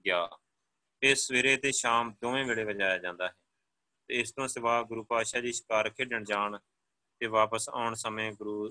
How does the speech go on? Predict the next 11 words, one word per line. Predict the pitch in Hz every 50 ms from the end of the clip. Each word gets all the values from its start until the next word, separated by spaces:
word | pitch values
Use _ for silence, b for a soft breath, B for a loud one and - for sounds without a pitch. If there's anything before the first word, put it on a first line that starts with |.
| - _ _
ਗੁਰੂ | _ _ _ _ - 117 113 113
ਸਾਹਿਬ | 110 - 120 117
ਦੇ | 113 120
ਦਰਬਾਰ | 113 - 107 98 101 101 104 104 110
ਵਿੱਚ | 117 123 - -
ਆਉਣ | 139 113 110 110
ਸਮੇਂ | 107 - 110 104 104 107 120
ਇਹ | 123 113
ਵਜਾਇਆ | 110 104 104 98 98 95
ਜਾਂਦਾ | 92 95 92 90 90 92
ਹੈ। | 92